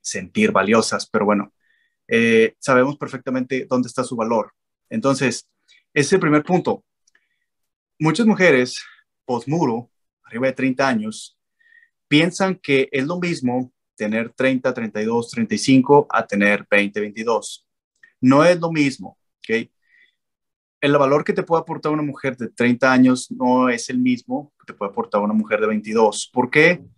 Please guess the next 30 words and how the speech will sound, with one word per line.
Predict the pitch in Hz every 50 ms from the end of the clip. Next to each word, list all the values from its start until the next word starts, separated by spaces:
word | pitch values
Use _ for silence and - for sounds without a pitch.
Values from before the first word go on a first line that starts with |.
| _ _
Porque | _ - 131 127 - - 127 120
el | 117 113
mercado | 113 110 110 - - 139 160 160
sexual | - - - - - 135 127 120 123 127 127 - _ _ _ _ _ _ _ _ _ _ _ _ - -
está | 113 113 - - 110
ahí. | 110 113 120 123 110 - - _ _ _ _ _ _ _ _ _ _ _
Y | 139 127
los | 117 117 110 - -
hombres | 180 202 185 170 180 131 127 120
normalmente | 107 98 101 107 117 135 147 156 160 160 147 - 120
arriba | 104 104 107 117
de | 127 127
treinta | - 139 139 139 135 - 123
van | 107 110 120 139
a |
buscar | 160 165 156 - - - 135 131
mujeres | 131 131 127 - 127 123 120 - -
jóvenes | - 160 156 147 123 110 113 113 113 - - - - _ _ _ _ _ _ _ _ _ _ _ _
porque | 120 117 117 - - 123 120 120 120 117 117 117 - _ _ _ _ _ _ _ _ _ _ _ _
están | - 123 - 135 127
buscando | 135 131 - - 131 127 123 120 127 123 120 113 - -
valor. | - 117 113 107 110 165 196 160 - - _ _ _ _ _ _ _ _ _ _ _ _
Quieren | - 110 113 120 123 117
valor, | 113 104 113 147 165 - - -
quieren | - 123 123 120
ver | 127 127
valor | 123 120 117 131 165 190
en | 165
una | 135 123
mujer. | 107 - - 113 110 -